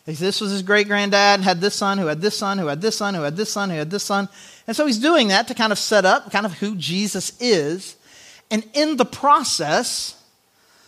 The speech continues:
highlights just a handful of stories by, instead of going,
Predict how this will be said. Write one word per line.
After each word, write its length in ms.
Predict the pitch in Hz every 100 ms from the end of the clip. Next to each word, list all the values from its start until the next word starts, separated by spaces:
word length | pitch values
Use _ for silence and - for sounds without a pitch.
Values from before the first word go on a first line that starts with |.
| _
highlights 600 | - 247 294 269 202 185
just 160 | 208 -
a 40 |
handful 420 | 175 190 202 185 175
of 80 |
stories 520 | - 202 214 160 156 151
by, 440 | 185 254 220 175
instead 320 | 175 - 214
of 100 | 196
going, 320 | 185 180 185